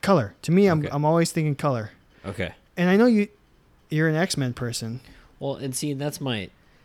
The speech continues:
Speaker 2: so I think, I think, um, the color is generally spelled with an E, I think. I don't, I don't know. But Jean Grey is spelled with an E,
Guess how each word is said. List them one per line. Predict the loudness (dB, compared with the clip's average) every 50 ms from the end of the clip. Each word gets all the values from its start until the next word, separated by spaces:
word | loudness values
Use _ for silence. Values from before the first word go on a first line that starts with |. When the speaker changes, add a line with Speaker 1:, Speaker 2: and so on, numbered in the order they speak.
| _ _
Speaker 2:
so | -12 -8 -6 -6
I | -6 -8
think, | -8 -8 -6 -6 -6 -6 -8 -10 -14 -20 _ _ _ _ _ _ _ _
I | -10 -10
think, | -10 -10 -10 -10 -8 -6 -6 -6 -8 -10 -14 -18 -20 _ _ -20 -20 -20 -20 -20 _ _ _ _ _ _ _ -10
um, | -6 -4 -2 0 0 0 -2 -4 -6 -10 -14 -18 _ _ _ _ _ _ _ _ _ _ _ _ _ _ _ _ _ -10
the | -8 -8
color | -8 -8 -4 0 0 2 2 2 2 2 0 -2
is | -4 -6 -8 -8 -10
generally | -10 -8 -6 -4 -2 -2 0 0 0 0 0 -2
spelled | -4 -6 -8 -8 -6 -4 -4 -4 -4
with | -4 -4 -4 -6
an | -8 -10 -12 -12
E, | -10 -8 -6 -6 -6 -6 -8 -10 -12 -16 -20 -16
I | -14 -14
think. | -14 -14 -14 -14 -12 -10 -8 -8 -10 -10 -14 -20 _ _ _ _ _ _ _ _ _ _ _ _ _ -16
I | -12 -10
don't, | -8 -6 -6 -8
I | -8 -10 -8 -6
don't | -4 -4 -2
know. | -2 -2 -2 -2 -4 -8 -12 _ _ _ _ _
But | 0 0 0 0 -6 _ -20 -20 _ _ _ -14 -14 -10
Jean | -2 0 2 2 2 2 0 0
Grey | -2 -2 -2 -2 0 0 0 0 -2 -4 -4 -6 -8 -10 -12 _ _ _ -12
is | -10 -8 -8
spelled | -6 -6 -4 -2 -2 -2 -2
with | -2 -4 -4
an | -6 -6 -6
E, | -6 -6 -6 -6 -8 -10